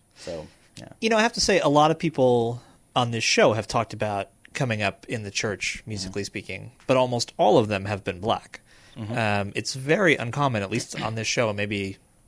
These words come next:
Speaker 2: it's a self-selecting group of people that I've interviewed or something, but it's
Speaker 1: Yeah.
Speaker 2: very uncommon for, I, I will just say white musicians, understanding
Speaker 1: Sure.
Speaker 2: that there's more than a binary of black and white.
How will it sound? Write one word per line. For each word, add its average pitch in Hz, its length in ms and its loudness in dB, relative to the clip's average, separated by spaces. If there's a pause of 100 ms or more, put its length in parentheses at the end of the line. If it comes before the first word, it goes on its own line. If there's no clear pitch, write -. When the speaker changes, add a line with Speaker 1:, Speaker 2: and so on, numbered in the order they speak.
Speaker 2:
it's - 160 -8
a 104 60 -4
self-selecting 113 560 -2
group 113 160 -6
of 104 80 -10
people 120 220 -2
that 107 80 2
I've 104 100 2
interviewed 107 300 0
or 98 40 -4
something, 104 360 -4
but 110 80 2
it's - 100 0
Speaker 1:
Yeah. - 60 -4
Speaker 2:
very 208 200 4
uncommon 143 460 -2
for, 98 420 -2 (1400)
I, 98 240 -2
I 113 120 6
will 107 100 0
just 107 160 -2
say 101 140 2
white 98 180 0
musicians, 98 540 -6
understanding 113 420 0
Speaker 1:
Sure. 101 60 -2
Speaker 2:
that 95 80 -6
there's 98 160 -4
more 104 160 0
than 95 100 -6
a 92 60 -6
binary 92 420 -2
of 92 160 -6
black 92 240 -6
and 98 80 -10
white. 101 180 -8